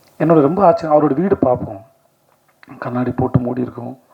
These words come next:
நாங்கெல்லாம் பேசிப்போங்க, அது மேலே ஹெலிகாப்டர் வருமா, நிக்குமா, அப்படிலாம் பேசியிருக்கோம். So, ரொம்ப ஆச்சரியமான ஒரு மனுஷனா எனக்கு அவர் இருந்தாரு.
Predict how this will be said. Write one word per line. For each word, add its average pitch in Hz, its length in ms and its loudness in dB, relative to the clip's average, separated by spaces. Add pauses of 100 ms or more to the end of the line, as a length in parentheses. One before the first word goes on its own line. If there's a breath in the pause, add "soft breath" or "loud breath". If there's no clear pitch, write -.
(720 soft breath)
நாங்கெல்லாம் 127 340 -2
பேசிப்போங்க, 123 320 -6
அது 110 120 -4
மேலே 123 280 0
ஹெலிகாப்டர் 120 420 -2
வருமா, 110 560 -6
நிக்குமா, 113 320 -6
அப்படிலாம் 104 540 -4
பேசியிருக்கோம். 107 480 -10 (920 loud breath)
So, - 100 -16
ரொம்ப 135 340 2
ஆச்சரியமான 151 560 0
ஒரு 123 120 0
மனுஷனா 117 380 -10
எனக்கு 107 260 -8
அவர் 98 120 -4
இருந்தாரு. 98 340 -12